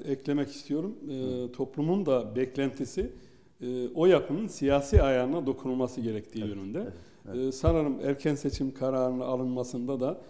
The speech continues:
Speaker 1: e, bu söylediğim, e, o yapının siyasi kanadına dokunulacağının bir işaretini gösteriyor. Yeni yönetimde, yeni siyasi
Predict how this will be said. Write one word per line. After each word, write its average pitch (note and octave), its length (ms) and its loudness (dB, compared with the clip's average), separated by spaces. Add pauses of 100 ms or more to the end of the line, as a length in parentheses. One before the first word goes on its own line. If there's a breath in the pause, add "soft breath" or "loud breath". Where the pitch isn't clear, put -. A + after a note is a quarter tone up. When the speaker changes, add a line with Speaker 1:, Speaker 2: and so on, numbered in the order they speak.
(260 loud breath)
Speaker 1:
e, - 40 -6 (460)
bu D#3 100 -6 (200)
söylediğim, C3 720 -2 (280)
e, - 20 -10 (520)
o D3+ 100 2
yapının D3 500 2 (140)
siyasi C3 400 -2
kanadına B2 500 -2
dokunulacağının B2+ 720 0
bir C3+ 60 0
işaretini B2 580 0
gösteriyor. A#2 520 -4 (460 loud breath)
Yeni A2+ 420 2
yönetimde, C#3 560 2
yeni D3+ 420 6
siyasi C3+ 640 2